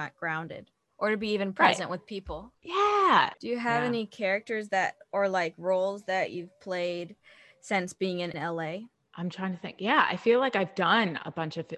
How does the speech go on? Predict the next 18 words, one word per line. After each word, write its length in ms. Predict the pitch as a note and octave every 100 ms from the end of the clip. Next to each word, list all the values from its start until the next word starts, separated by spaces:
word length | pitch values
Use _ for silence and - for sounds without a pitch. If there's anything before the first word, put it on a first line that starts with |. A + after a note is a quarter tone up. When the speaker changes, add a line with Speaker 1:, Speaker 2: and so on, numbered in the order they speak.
| -
Speaker 2:
uh, 440 | D#3+ D3 C#3+ C#3 - D#3
uh, 120 | D3+
roles. 480 | D#3+ D#3+ D#3 D#3 -
Um, 300 | G3 F#3+ F3+ -
oh, 220 | G#3+ E3+
I, 380 | - E3 D#3 C#3+ - - - -
I 100 | -
played, 680 | F#3+ - G#3 F#3+ F#3+ F#3+ F3+ - -
like, 300 | E3+ E3 -
the 140 | D#3+ D#3
first 300 | F3 E3+ -
zombie, 760 | - D3+ D3+ D3+ E3 E3+ E3 _ -
um, 540 | D#3 D3+ D3 D3 D3 - _ _
in 320 | E3+ E3 D#3 D3+
this, 300 | D3+ - D3+
uh, 200 | C3+ D3
Z 280 | - G3 F#3+
forty-seven. 840 | F#3+ E3+ E3+ E3 D#3+ F3 F3 E3+